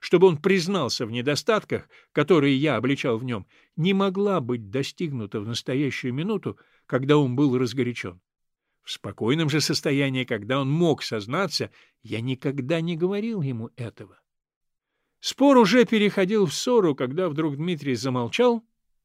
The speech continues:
и ушел от меня в другую комнату. Я пошел было за ним, продолжая говорить,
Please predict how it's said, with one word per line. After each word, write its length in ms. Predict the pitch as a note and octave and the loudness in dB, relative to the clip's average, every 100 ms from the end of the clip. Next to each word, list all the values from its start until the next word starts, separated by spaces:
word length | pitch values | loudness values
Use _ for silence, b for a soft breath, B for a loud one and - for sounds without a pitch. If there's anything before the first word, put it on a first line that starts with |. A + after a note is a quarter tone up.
| _ | _
и 100 | G3 | -4
ушел 360 | A3 - G3 D3 | -4 -2 -2 -2
от 120 | B2 | -4
меня 240 | A2+ B2 | -8 -8
в 60 | G#2+ | -10
другую 340 | G#2 G2 G#2+ | -10 -8 -8
комнату. 580 | G#2 F#2 F2 E2+ _ - _ b b b b | -8 -12 -12 -20 _ -20 _ b b b b
Я 360 | G2 G2 D#3 | -8 0 0
пошел 360 | D#3 D3 D3 D#3 | 0 0 2 2
было 260 | D3 D#3+ C#3+ | 4 2 2
за 160 | D#3 | 0
ним, 220 | F#3+ F3+ | -2 -2
продолжая 540 | A#2+ A#2 C#3 C3 E3+ D3+ | -2 -2 -2 0 0 0
говорить, 400 | D#3 F#3 G#3 | 2 0 -2